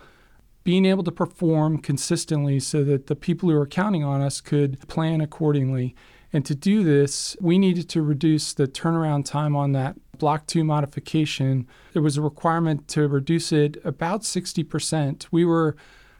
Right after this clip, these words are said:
up at four hundred seventy-five days for an average turnaround time on our Block two modifications,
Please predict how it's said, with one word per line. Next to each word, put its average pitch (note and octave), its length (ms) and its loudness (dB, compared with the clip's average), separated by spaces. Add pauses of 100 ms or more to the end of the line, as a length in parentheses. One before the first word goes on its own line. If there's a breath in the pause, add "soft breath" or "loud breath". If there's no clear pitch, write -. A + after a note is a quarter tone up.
(180 soft breath)
up E3+ 240 0
at E3 180 2
four E3+ 280 0
hundred E3+ 260 2
seventy-five E3 640 -2
days F3+ 320 -2
for D#3+ 160 -2
an D3 80 0
average E3 540 -4
turnaround E3 480 -2
time E3 340 -2
on D#3+ 80 -2
our D3 120 0
Block C#3+ 300 -4
two - 140 -2
modifications, D#3+ 1000 -2